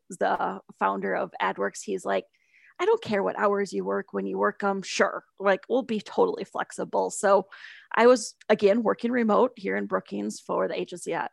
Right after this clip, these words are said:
is out of Sioux Falls. And so went adjunct for a semester, and then there was a full-time instructor opening, and thought, kind of, so-,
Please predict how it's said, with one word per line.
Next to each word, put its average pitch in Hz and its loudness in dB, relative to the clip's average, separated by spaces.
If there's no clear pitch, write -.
is 185 -4
out 160 -4
of 180 -10
Sioux 180 -12
Falls. - -6
And 185 0
so 220 0
went 262 2
adjunct 240 -2
for 220 0
a 220 2
semester, 220 -2
and 202 -6
then 202 -4
there 208 -4
was 190 -6
a 196 -4
full-time 190 -8
instructor - -10
opening, 180 -8
and 175 -12
thought, 190 -2
kind 571 0
of, - -16
so-, - -4